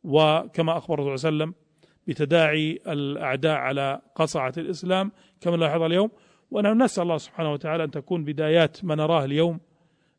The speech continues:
فيما يسمى بالربيع العربي أنه بدايات لنور الأمة القادم، نسأل الله ذلك. ونسأل الله سبحانه وتعالى أن يستخدمنا في دينه، ونسأله سبحانه وتعالى أن يرفع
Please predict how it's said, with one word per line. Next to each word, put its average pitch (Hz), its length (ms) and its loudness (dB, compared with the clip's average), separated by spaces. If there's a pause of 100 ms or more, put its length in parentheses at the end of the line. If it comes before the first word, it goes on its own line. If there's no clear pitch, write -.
(100)
فيما 160 340 0
يسمى 147 460 0
بالربيع 147 640 0
العربي 156 480 0 (400)
أنه 170 380 -2
بدايات 147 680 0 (560)
لنور 156 960 0
الأمة 156 540 -4 (180)
القادم، 131 480 0 (120)
نسأل 185 260 -2
الله 156 180 2
ذلك. 120 400 -6 (460)
ونسأل 185 320 6
الله 170 140 4
سبحانه 156 340 0
وتعالى 160 460 0
أن 156 80 -4
يستخدمنا 160 720 -4 (420)
في 147 200 -2
دينه، 170 380 2
ونسأله 165 380 2
سبحانه 147 400 -2
وتعالى 156 460 0
أن 147 60 -2
يرفع 147 600 -2